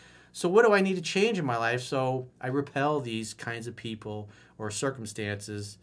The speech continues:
in the future? The red pill guys are like, "Oh, it's modern women. That's the problem." Instead of looking at themselves as like, what are they doing to attract those kind of people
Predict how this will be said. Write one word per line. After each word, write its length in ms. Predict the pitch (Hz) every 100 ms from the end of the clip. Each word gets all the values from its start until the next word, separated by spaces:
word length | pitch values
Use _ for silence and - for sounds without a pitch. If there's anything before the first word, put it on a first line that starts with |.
| _ _
in 80 | 120
the 100 | 127
future? 540 | 127 190 220 - 95 - _ _ _ _ _ _ _ _ _ _ - - -
The 80 |
red 220 | 110 127 131
pill 180 | 185
guys 340 | 180 185 180 170
are 40 |
like, 160 | 147 143
"Oh, 320 | 196 135 104
it's 160 | 131 131
modern 320 | 143 139 127
women. 300 | 113 101 104 -
That's 240 | 131 127
the 80 | -
problem." 460 | 107 104 - - - _ _ _ _ _ _ -
Instead 360 | 110 165 170
of 160 | 151 127
looking 180 | 127 131
at 80 |
themselves 540 | 117 113 165 160 139 123
as 100 | 113
like, 180 | 120 110 - - - - _ _ _
what 240 | 120 143 180
are 40 |
they 200 | 170 160
doing 320 | 147 143 139
to 140 | 131 131
attract 480 | 127 127 127 123
those 440 | 120 113 113 110 - _
kind 480 | - 117 110 107 110
of 180 | 110 104
people 580 | - 123 120 101 104